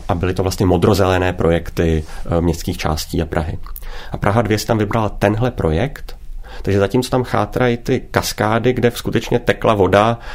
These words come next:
prostě a, eh, chátrá tam svah, ze kterého se jako odlamují cihly a, eh, padají na ten plácek, tak Praha pro-, tak Praha dvě propaguje tuhle tu novou, skvělou,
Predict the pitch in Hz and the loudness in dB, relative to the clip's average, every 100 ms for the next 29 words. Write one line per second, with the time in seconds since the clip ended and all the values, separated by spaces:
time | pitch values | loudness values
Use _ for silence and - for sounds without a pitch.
0 | - - - - - 120 123 - 113 107 | -10 -8 -6 -6 0 2 2 0 -2 0
1 | 104 101 104 104 - 107 - 104 110 110 | 0 0 -2 -4 -4 -2 0 0 2 2
2 | 113 107 - 92 98 98 101 104 104 107 | 2 0 0 0 0 -2 0 0 2 0
3 | 101 - 98 101 107 113 - 90 98 107 | 0 0 4 4 4 2 4 4 4 2
4 | - 110 104 - - - 143 - 110 110 | 0 -2 -4 -6 -8 -8 -8 -4 -4 -4
5 | - - - - 101 98 104 120 120 92 | -6 -10 -10 0 4 4 4 2 2 0
6 | 90 98 95 - - - - - - - | 0 -2 -2 -4 -12 -12 -12 -10 -12 -12
7 | - - - - - - - 117 - - | -10 -12 -12 -12 -12 -10 -4 -4 -4 -12
8 | - - - 110 104 120 - 104 - 104 | -12 -8 -2 0 0 0 0 -2 0 -6
9 | 104 - - - 104 113 101 113 - 113 | -6 -8 -6 -4 0 0 0 0 2 2
10 | - 127 101 98 95 113 117 - - - | 2 2 4 2 2 0 -2 -8 -12 -12
11 | - - - - - 107 120 117 - 123 | -12 -12 -12 -6 -2 2 2 2 2 4
12 | 104 110 117 113 131 127 127 123 123 - | 6 6 4 6 6 6 4 2 -2 -6
13 | - - - - - 107 110 123 120 117 | -10 -10 -6 -6 -2 2 4 6 6 4
14 | 117 117 117 | 2 2 0